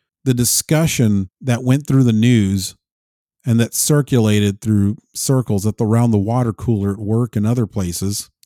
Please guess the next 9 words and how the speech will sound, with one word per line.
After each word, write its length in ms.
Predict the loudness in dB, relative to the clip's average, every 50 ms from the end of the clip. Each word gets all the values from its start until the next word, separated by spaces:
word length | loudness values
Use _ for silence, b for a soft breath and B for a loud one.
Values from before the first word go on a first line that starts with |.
| _ -12
was 340 | -4 0 2 2 2 0 -4 -2
over 480 | 0 2 2 2 2 2 0 0 0 -2 _ _ _ _ _ _ _ _ _ -4
prevention 600 | -2 -2 0 2 2 2 2 2 0 0 0 0
methods. 540 | 0 -2 -4 -4 -10 -14 -14 -12 -14 -16 _ _ _ _ _ _ _ _ _ _
What 240 | -2 -2 -2 0 0
could 180 | 0 0 0
we 260 | 2 2 4 4 4 4
have 260 | 2 0 -2 -4 0
done 480 | 2 2 4 4 2 2 0 -4 -6